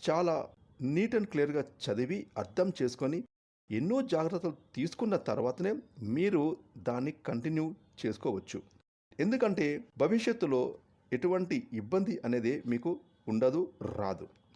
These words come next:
ఇక తులారాశి వారికి ఈ అక్టోబర్ రెండవ తేదీ ఆశ్వజ అమావాస్య, అలాగే సూర్యగ్రహణం లోపు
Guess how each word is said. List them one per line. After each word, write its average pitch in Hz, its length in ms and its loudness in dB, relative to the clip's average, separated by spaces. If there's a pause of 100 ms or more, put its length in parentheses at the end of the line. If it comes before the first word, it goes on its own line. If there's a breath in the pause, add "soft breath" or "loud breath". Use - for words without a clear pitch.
(140)
ఇక 123 160 0
తులారాశి 170 680 2
వారికి 175 580 0 (580)
ఈ 247 240 2 (760)
అక్టోబర్ 208 500 2 (400)
రెండవ 170 360 2 (280)
తేదీ 151 320 2 (440)
ఆశ్వజ 180 400 2 (140)
అమావాస్య, 147 500 0 (160)
అలాగే 127 360 0 (340)
సూర్యగ్రహణం 175 840 2
లోపు 131 260 2